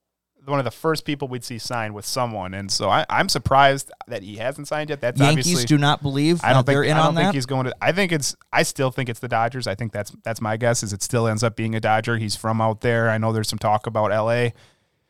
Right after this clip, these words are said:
Speaker 1: Uh, excuse me, the Padres, but I, if I'm a betting man, I'll still say the,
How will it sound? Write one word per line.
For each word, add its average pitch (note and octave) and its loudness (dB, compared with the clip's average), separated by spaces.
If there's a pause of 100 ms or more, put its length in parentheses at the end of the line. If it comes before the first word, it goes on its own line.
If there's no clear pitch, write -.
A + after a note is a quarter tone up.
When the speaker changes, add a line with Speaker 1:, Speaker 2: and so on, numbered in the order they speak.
(540)
Speaker 1:
Uh, A#2 4
excuse B2+ 0
me, A2+ 2
the G#2 -2 (220)
Padres, D#3+ 8
but B2+ 4
I, C3 4 (200)
if C3+ 0
I'm C3 6
a B2 4
betting B2+ 6
man, A#2 2
I'll A2+ 4
still A#2+ -2
say A#2 0
the, A2 -2